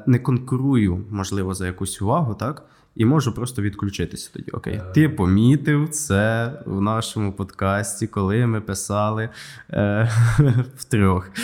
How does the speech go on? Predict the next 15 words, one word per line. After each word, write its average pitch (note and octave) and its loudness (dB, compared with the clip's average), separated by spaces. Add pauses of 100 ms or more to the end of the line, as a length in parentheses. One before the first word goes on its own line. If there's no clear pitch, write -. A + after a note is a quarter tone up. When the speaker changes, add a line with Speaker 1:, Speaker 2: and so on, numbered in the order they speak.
(320)
Speaker 2:
Да. F2+ 2 (260)
Speaker 1:
Коли A2+ 6
я A2 2
трішки A2+ -2 (380)
втратив, G2 0
буквально B2+ 0
трішки A2+ -4
втратив F#2+ -2
ниточку, - -2 (360)
і A#2+ 4
все, F#2+ 0
я E2+ 0
далі F2+ -2
думаю: F2+ -4
«Окей». G2+ -6